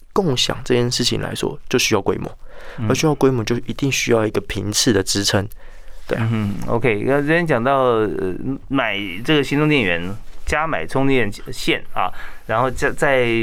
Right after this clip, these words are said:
Speaker 2: 思考到说你去哪里充电，然后会不会被收费，这是一连串的一个事情。但如果说你今天只是想，我有一只手机，或我有个，有一个这个行动装置，我必须要有电的话，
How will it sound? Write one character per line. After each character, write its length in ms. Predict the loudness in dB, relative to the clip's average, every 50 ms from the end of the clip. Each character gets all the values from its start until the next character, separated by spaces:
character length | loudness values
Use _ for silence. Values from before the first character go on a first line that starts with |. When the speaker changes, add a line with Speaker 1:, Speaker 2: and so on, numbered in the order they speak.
| 0 0 -2 -4 -6
Speaker 2:
思 180 | -6 -6 -2
考 180 | 0 0 0 2
到 200 | 2 2 2 2
说 440 | 0 0 2 2 4 4 4 2 2
你 140 | 0 -2
去 140 | -4 -2 -2
哪 160 | 0 0 0
里 120 | -2 -4 -8
充 280 | -4 -2 -2 -2 0
电， 260 | 2 2 2 2 2 -2 -10 -16 -16 -16 -12 -4
然 100 | 0 2
后 400 | 4 4 4 4 2 0 -2 -2
会 160 | 2 0 0
不 120 | 2 4 2
会 100 | 2 2
被 240 | 4 2 2 2
收 260 | 2 2 2 2 2 2
费， 320 | 0 0 0 0 0 -2 -8 -16 -16 -16 0
这 140 | 2 2 2
是 100 | 2 0
一 120 | 0 2
连 200 | 4 4 4 4
串 260 | 2 2 0 0 0 2
的 560 | 2 2 4 4 4 4 4 2 2 0 0 -2
一 80 | -4 -4
个 680 | 0 2 2 4 4 4 4 2 2 2 0 0 -2 -4
事 220 | -2 0 -2 -2
情。 340 | 0 -2 -6 -6 -6 -8 -4 -2
但 160 | -2 0 4
如 80 | 4
果 80 | 4 4
说 180 | 4 2 2 2
你 100 | 2 2
今 80 | 2
天 140 | 0 0 0
只 160 | -2 -2 -2
是 320 | 0 0 0 -2 -4 -6 -10
想， 300 | -8 -4 -2 -2 -2 -4 -8 -12 -14 -14 -16 -16
我 480 | -14 -12 -10 -10 -8 -8 -8 -10 -10 -12 -10
有 180 | -6 -4 -4 -4
一 60 | -2
只 100 | -4 -4
手 180 | -2 -2 -2 -2
机， 200 | -2 -2 0 2
或 200 | 2 4 4 4
我 140 | 4 2
有 100 | 2 2
个， 140 | 0 -2 -4 -4
有 180 | -4 -4 -2 0
一 40 |
个 160 | 2 2 2 2
这 120 | 0 0
个 120 | 0 0
行 140 | 2 2 2
动 100 | 2 4
装 140 | 4 2 2
置， 80 | 2 0
我 80 | 0
必 100 | 2 0
须 120 | 2 4 4
要 80 | 4
有 40 | 4
电 160 | 4 2 2
的 60 | 2
话， 140 | 2 0 0